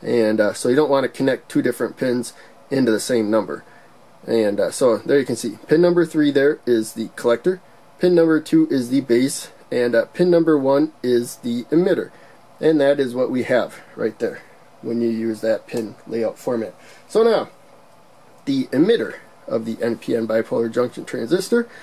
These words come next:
when you're gonna use it as, as a switch, goes directly to the positive rail. So the top pin there, I have an orange jumper right there. We will put that directly to the positive rail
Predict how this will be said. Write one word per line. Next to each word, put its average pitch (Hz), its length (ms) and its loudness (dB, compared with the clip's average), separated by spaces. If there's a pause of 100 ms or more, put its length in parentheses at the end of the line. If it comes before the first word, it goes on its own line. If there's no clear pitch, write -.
(460)
when 247 180 4
you're 196 100 2
gonna 156 160 2
use 139 220 2
it 120 120 0
as, - 360 -4 (120)
as 117 200 2
a 104 60 -6
switch, - 420 0 (300)
goes 123 340 0 (240)
directly 220 640 2 (160)
to 180 340 4 (140)
the 156 120 4
positive 127 520 0
rail. 123 280 0 (100)
So - 220 -8
the - 60 -12
top 135 280 -4
pin 139 140 0
there, 131 200 0 (320)
I 113 80 0
have 120 200 2
an 110 160 -2
orange 110 400 -2
jumper 170 480 0 (140)
right 135 260 -4
there. 156 260 2 (360)
We 147 100 4
will 151 140 6
put 151 220 0
that 135 200 2
directly 156 600 2 (220)
to 143 440 0
the 127 200 0
positive 113 580 0
rail 104 280 -4